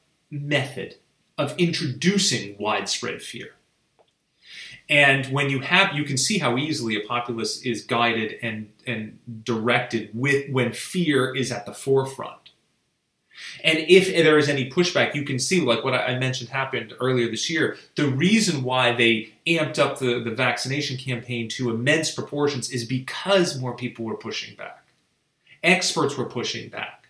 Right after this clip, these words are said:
People of some renown and have some influence and voice in these industries were pushing back, and that cannot be allowed. And they were quickly snuffed out. They were quickly, uh,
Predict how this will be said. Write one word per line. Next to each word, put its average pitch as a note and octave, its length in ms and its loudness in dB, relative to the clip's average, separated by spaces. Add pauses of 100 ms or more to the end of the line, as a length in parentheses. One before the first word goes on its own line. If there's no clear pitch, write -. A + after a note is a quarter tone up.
(440)
People F3+ 360 4
of C#3+ 120 2
some E3 280 2
renown D3+ 540 2
and A#2+ 160 -2
have C3+ 300 -2
some C3 300 -4
influence C#3+ 440 -4
and A#2 140 -6
voice C3 480 0
in D3+ 240 0
these C#3+ 320 -2
industries D3+ 580 0
were A2+ 80 -4
pushing A#2+ 400 -4
back, C#3+ 320 2
and A#2 140 -4
that C3 180 -2
cannot B2+ 340 -2
be A#2+ 80 -2
allowed. A#2 680 0 (1120)
And D3 180 2
they D#3 100 6
were D3+ 160 4
quickly - 460 -4
snuffed - 460 -8
out. - 300 -14 (280)
They D3 160 4
were D#3 220 2
quickly, D3+ 840 -2 (180)
uh, B2 420 4